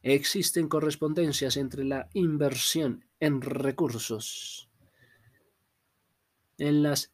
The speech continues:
relaciones proveedor-comprador y la continuidad de estas relaciones.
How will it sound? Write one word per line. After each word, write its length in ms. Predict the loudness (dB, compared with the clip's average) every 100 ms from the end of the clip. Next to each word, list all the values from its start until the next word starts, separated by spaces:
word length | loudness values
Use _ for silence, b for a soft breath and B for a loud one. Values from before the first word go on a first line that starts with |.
| -8
relaciones 840 | 0 2 4 2 2 0 0 0
proveedor-comprador 1500 | -2 -2 2 2 2 0 -2 -4 -2 -2 -2 0 0 0 -6 _ _ b b b b b b b _ _ _ _ -20 -20 -12
y 80 | -4
la 320 | -2 0 -2
continuidad 840 | -2 -2 -2 -2 0 0 2 0 2
de 140 | 0
estas 320 | 0 -2 -4
relaciones. 1080 | -4 -2 -2 -2 -2 -2 -2 -10 _ -20